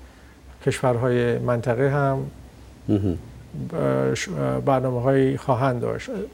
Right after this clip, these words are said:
Speaker 1: دیروز اعلان شد که در، اه، ولیعهد عربستان سعودی یه مرکز هسته‌ای رو افتتاح کرده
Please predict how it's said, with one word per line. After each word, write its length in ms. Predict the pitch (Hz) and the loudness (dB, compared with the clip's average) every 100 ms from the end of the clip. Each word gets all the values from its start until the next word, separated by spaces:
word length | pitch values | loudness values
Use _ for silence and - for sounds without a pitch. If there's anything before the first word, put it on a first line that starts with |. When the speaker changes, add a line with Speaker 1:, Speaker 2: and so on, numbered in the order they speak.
| - 170 | -10 -4
Speaker 1:
دیروز 720 | 131 151 143 185 185 120 - - - - - - | 4 6 8 8 6 2 -2 -14 -18 -20 -20 0
اعلان 300 | 143 131 156 | 4 6 4
شد 260 | 156 160 147 | 4 2 2
که 520 | - 147 143 139 139 143 - - - - | 4 4 6 4 0 -6 -12 -20 -20 -8
در، 80 | - | -2
اه، 60 | 123 147 - - - 123 127 - - - 175 | -2 0 -2 0 0 -2 -4 -6 -8 -10 -2
ولیعهد 600 | 147 135 139 147 131 - 139 135 135 143 | 2 4 6 4 2 4 4 4 2 2
عربستان 560 | 139 123 123 - 123 | 2 2 0 0 0
سعودی 680 | 123 - 127 131 180 175 - 165 | 0 0 0 2 2 0 -2 -2
یه 100 | 160 | 2
مرکز 520 | 151 143 151 165 143 | 4 2 4 2 4
هسته‌ای 580 | 127 135 127 - 151 190 | 2 0 0 2 4 6
رو 320 | 185 185 185 | 6 4 2
افتتاح 420 | 147 - 135 143 | 0 0 2 2
کرده 320 | 113 123 117 | 2 -2 -4